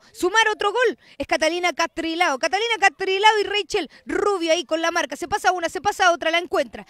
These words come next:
La encontraron. Encontraron a Josefa Ávila. Josefa Ávila y Catrilao otra vez al centro. No se, se dieron cuenta dónde quedó ese balón. Un pequeño error, se le cruzaron dos jugadoras a su co-, de,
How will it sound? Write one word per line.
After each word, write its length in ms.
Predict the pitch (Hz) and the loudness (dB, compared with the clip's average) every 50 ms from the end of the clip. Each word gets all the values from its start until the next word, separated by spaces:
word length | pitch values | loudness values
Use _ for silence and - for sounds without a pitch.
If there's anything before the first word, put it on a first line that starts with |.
| - 226 - | -20 -6 2
La 100 | 370 427 | 2 2
encontraron. 580 | 427 381 440 403 311 381 311 247 226 214 202 - - - | 2 2 -2 -2 0 -2 -2 -2 -2 -6 -12 -16 -10 -4
Encontraron 520 | - 415 403 427 440 403 466 508 508 466 440 | -4 -2 0 0 0 2 2 2 4 4 2
a 20 | 440 | 0
Josefa 440 | - 403 - - 440 - 415 381 330 | 0 -2 -4 -4 -2 0 2 2 2
Ávila. 280 | 262 240 214 202 175 - - - | 0 -4 -10 -14 -16 -16 -20 -6
Josefa 360 | _ 370 - 508 523 - 466 453 480 523 | _ -2 0 0 0 4 6 8 8 8
Ávila 200 | 523 508 427 427 | 6 2 0 0
y 60 | 415 - | -2 2
Catrilao 680 | - 381 392 277 - 392 381 381 381 508 571 571 523 | 4 2 2 4 0 -2 -2 0 4 4 4 4 4
otra 160 | - - 415 427 | 2 2 0 0
vez 180 | 453 466 - | 0 0 0
al 120 | 440 403 392 | 0 0 0
centro. 440 | - - 523 605 587 466 - 466 427 | 0 2 2 2 2 0 -2 -2 -2
No 80 | 415 427 | -4 -6
se, 160 | - - 403 403 - 381 440 440 - - 302 285 | -8 -8 -10 -10 -8 -8 -8 -8 -8 -10 -10 -8
se 100 | - 427 | -6 -2
dieron 320 | 403 453 554 554 494 381 - | 2 2 2 2 2 -2 2
cuenta 400 | - 554 622 571 453 - 359 262 - - - _ | 2 2 2 2 0 -2 -2 -2 -2 -12 -20 _
dónde 360 | - - 523 587 587 508 - - | 0 2 2 2 2 0 0 0
quedó 160 | 440 427 453 539 539 | 0 2 2 2 2
ese 160 | - 494 440 | 2 2 6
balón. 520 | 427 415 392 453 587 659 622 494 311 220 - _ _ _ _ _ _ - - _ _ _ _ _ _ _ | 6 6 6 8 6 6 4 4 -4 -12 -16 _ _ _ _ _ _ -20 -20 _ _ _ _ _ _ _
Un 140 | - 403 415 | -2 0 2
pequeño 480 | - 440 427 - - 554 587 554 539 480 | 2 0 0 2 4 2 2 4 2 0
error, 240 | 466 523 571 554 | 2 4 2 2
se 140 | - - 440 | 2 0 0
le 100 | 415 427 | 0 -2
cruzaron 420 | 277 392 415 - - 539 539 539 466 415 | -2 -4 -6 0 0 2 2 2 2 2
dos 140 | 523 554 - | 0 2 2
jugadoras 540 | 453 453 427 415 440 523 571 539 480 - | 4 6 6 6 6 4 2 0 0 -2
a 60 | 415 392 | -4 -8
su 140 | - 339 | -8 -10
co-, 160 | 262 339 302 285 | -10 -10 -12 -10
de, 140 | 277 320 | -12 -14